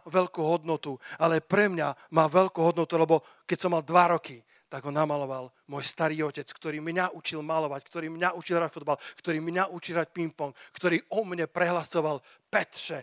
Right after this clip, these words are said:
ty si skálo a na tej skále ja zbuduj svou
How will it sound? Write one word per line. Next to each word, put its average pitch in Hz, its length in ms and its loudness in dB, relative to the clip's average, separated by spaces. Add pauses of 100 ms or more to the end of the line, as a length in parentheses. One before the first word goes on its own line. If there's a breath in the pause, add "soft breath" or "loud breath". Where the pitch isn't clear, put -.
(160 soft breath)
ty - 80 -16
si 156 160 -8
skálo 151 880 0 (160 soft breath)
a - 80 -8
na 160 160 2
tej 151 80 -2
skále 175 640 6
ja 156 80 4
zbuduj 165 480 2
svou 147 320 -2